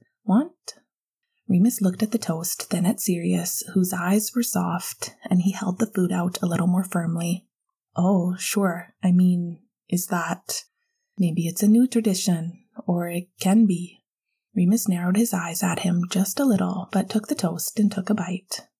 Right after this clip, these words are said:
"You're full of surprises today." "Just today?" Sirius smiled.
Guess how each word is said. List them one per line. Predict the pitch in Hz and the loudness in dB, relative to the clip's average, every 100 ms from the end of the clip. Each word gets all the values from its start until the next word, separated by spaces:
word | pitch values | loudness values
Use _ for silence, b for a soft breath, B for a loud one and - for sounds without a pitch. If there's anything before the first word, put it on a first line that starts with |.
| _ | _
"You're | 190 170 214 | -2 0 0
full | - 165 190 | 0 0 2
of | 214 | 2
surprises | - 196 190 294 240 180 - | 0 0 2 2 2 0 0
today." | 175 156 156 160 - _ _ _ _ - | -2 -2 -4 -8 -14 _ _ _ _ -6
"Just | 165 - | -4 -4
today?" | - 180 269 185 165 - _ _ _ - | -2 2 2 2 -2 -12 _ _ _ -10
Sirius | - 165 160 160 | -4 -4 -2 -4
smiled. | - 160 156 170 | -4 -4 -4 -4